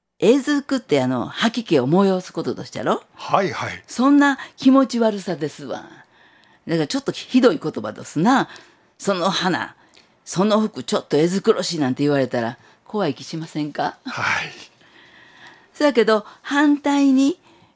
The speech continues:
Speaker 1: きつう聞こえへんとこもあります。まあ、ちょっとえずくろしいな、それはぐらいやったら、世間が思わはるほど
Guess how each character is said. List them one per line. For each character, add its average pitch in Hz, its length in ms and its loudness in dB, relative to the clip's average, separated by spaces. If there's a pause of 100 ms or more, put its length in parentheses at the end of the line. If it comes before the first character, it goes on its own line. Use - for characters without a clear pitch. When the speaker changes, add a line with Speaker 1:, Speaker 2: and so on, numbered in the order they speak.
(140)
Speaker 1:
き 294 200 -4
つ - 200 -8
う 208 100 0
聞 - 160 -8
こ 285 180 0
え - 20 2
へ 262 140 2
ん 226 80 0
と 269 80 -6
こ 262 100 2
も 175 140 4
あ 127 80 -4
り 127 100 -6
ま 117 140 -8
す。 - 240 -14 (880)
ま 196 380 0
あ、 185 80 0
ち 196 80 -4
ょ 190 60 -2
っ - 20 -8
と 185 100 -4
え 196 100 2
ず 190 120 -4
く 190 100 -2
ろ 190 120 -2
し 180 160 -6
い 180 60 0
な、 240 200 0
そ 190 160 -4
れ 185 100 0
は 180 160 0
ぐ 180 140 -2
ら 175 100 2
い 156 80 0
や 139 120 -4
っ - 20 -12
た 175 180 -2
ら、 147 180 0 (460)
世 220 220 2
間 185 180 4
が 139 140 4
思 226 240 4
わ 285 80 4
は 277 160 0
る 262 100 2
ほ 254 160 0
ど 240 220 2